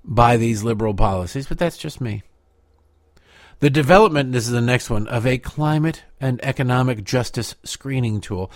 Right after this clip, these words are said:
which seeks to help agencies identify disadvantaged communities for the purposes of the Justice forty initiative, and thereby inform equitable decision-making across the government. So you're gonna slice off forty percent, whether or not the problem is there or not,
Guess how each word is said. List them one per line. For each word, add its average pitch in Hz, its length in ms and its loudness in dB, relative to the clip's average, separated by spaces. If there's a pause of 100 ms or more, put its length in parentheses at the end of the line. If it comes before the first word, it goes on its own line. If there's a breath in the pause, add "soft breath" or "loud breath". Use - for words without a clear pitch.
(200 loud breath)
which - 240 2
seeks - 300 -2
to 185 120 -2
help 185 280 4 (320 soft breath)
agencies 202 800 2
identify 170 840 4
disadvantaged 104 680 -2
communities 92 440 -6
for 101 140 -6
the 92 80 -4
purposes 95 600 -4
of 85 100 -10
the 95 80 -6
Justice 95 420 -4
forty 95 320 -6
initiative, 87 440 -8 (320 loud breath)
and 147 200 4
thereby 190 460 8
inform 208 880 6 (160)
equitable 220 640 2
decision-making 160 920 0
across 143 400 2
the 143 100 -4
government. 104 360 -2
So 135 80 0
you're 139 100 2
gonna 143 180 2
slice 202 400 2
off - 600 2
forty 226 360 8
percent, 180 480 4
whether 156 240 6
or 151 40 6
not 151 180 4
the 120 60 2
problem 135 500 8
is 117 140 2
there 123 220 4
or 113 40 2
not, 107 180 -2